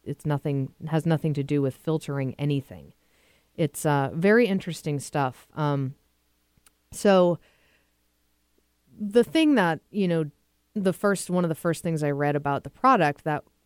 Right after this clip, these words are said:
was what interested me was when we were talking about allergies and people's allergies and also pets' allergies, 'cause pets have allergies as well. And it's something that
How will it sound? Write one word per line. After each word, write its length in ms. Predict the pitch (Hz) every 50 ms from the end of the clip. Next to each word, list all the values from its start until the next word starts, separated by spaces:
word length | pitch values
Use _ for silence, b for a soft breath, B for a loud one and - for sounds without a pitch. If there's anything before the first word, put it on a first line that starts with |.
| _ _ _ _ -
was 280 | 180 165 160 151 147
what 160 | 160 160 147 -
interested 580 | - 180 180 - - 156 143 - - 151 139 -
me 140 | 147 147 143
was 180 | 143 143 147
when 80 | 156 151
we 60 | 151
were 80 | 151 151
talking 360 | - 196 220 226 220 220 202
about 240 | 175 156 139 139 - -
allergies 840 | 139 135 139 139 135 135 131 - 131 95 85 131 - - - - - -
and 460 | 147 143 143 143 139 139 - - _ _ _ _ _ _ _ _ _ _ _ _ -
people's 480 | - 202 190 - - 156 151 151 147
allergies 1080 | - - 151 143 147 147 143 143 143 143 - 143 139 135 135 139 143 - - - - - _ _ _ _ _ _ _ _ - -
and 240 | 180 185 185 180
also 380 | 202 196 208 202 - - 208 185
pets' 420 | - - - 208 233 202 - - - -
allergies, 680 | 139 135 131 135 131 127 - 131 123 127 127 - - _
'cause 180 | - - 151 139
pets 360 | _ - 170 170 - - -
have 160 | - 175 170
allergies 560 | 170 165 160 160 160 156 147 - 151 147 139 143
as 180 | 139 135 143
well. 380 | 147 185 208 190 147 139 147 b b b b b b b b b b b b b b
And 220 | 180 175 175 170
it's 140 | 165 - -
something 380 | - 185 180 165 180 170 170
that 280 | 160 156 151 147 -